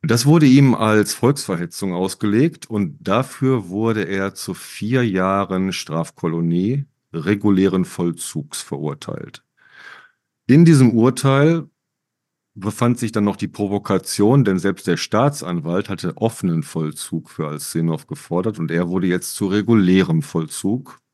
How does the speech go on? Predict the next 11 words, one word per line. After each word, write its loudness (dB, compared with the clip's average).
also 0
zu -6
einer 0
härteren -4
Haftstrafe -8
verurteilt. -10
Und 6
auf 0
einmal 0
versammelten 2
sich -2